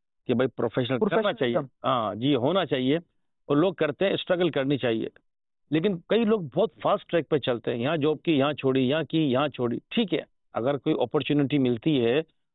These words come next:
Speaker 1: और बंदे को करना चाहिए, लेकिन कहीं एक time तो गुजारे। लेकिन जब सीवी आती है ना, सीवी,
Speaker 2: हम्म।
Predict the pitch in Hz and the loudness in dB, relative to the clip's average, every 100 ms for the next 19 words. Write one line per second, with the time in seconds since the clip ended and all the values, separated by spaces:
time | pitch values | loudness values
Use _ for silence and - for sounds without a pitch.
0 | - 127 120 123 160 175 - 120 156 147 | -4 -2 0 2 2 2 -2 -2 -4 -2
1 | 117 123 165 151 147 208 - 147 208 - | -4 -2 0 0 0 -2 0 0 0 0
2 | 110 151 160 127 113 117 110 - _ _ | -4 -2 -2 0 0 -2 -4 -8 _ _
3 | - 185 196 - - 131 165 196 156 190 | -4 -2 -2 -4 -2 0 2 2 0 0
4 | 220 165 135 123 120 - 185 156 | -2 0 0 0 -2 -4 -8 -8